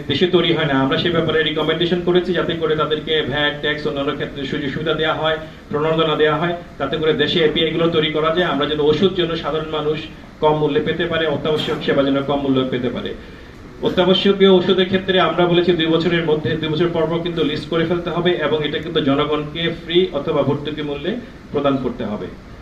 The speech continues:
এবং প্রথমে জেনেরিক ওষুধের পঁচিশ পার্সেন্ট, পঁচিশ পার্সেন্ট ওষুধ শুরুতেই জেনেরিক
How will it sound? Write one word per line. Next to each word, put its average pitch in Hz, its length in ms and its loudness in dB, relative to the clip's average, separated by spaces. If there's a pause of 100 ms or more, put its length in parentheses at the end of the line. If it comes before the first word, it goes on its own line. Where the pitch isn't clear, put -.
(1120)
এবং 160 240 2
প্রথমে 190 440 6
জেনেরিক 185 400 4
ওষুধের 196 300 6 (100)
পঁচিশ 190 320 2
পার্সেন্ট, - 420 0 (100)
পঁচিশ 165 300 0
পার্সেন্ট 202 640 0
ওষুধ 185 480 4 (440)
শুরুতেই 208 500 2 (420)
জেনেরিক 170 400 2